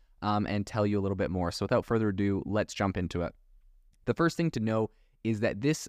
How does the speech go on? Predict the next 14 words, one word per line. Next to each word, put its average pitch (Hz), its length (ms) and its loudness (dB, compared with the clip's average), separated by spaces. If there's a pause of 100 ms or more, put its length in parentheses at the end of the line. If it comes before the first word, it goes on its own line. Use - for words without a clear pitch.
startup 107 520 0
was 98 160 -2
launched 98 380 0
by 95 220 0 (100)
ex-Apple 104 840 -2
design 95 680 -2
and 95 200 -4
engineering 95 760 -2
duo 127 460 4 (340)
Iram 104 600 2 (400)
Chaudhry 117 640 4
and 104 160 0
also 101 400 2
Bethany 98 680 -2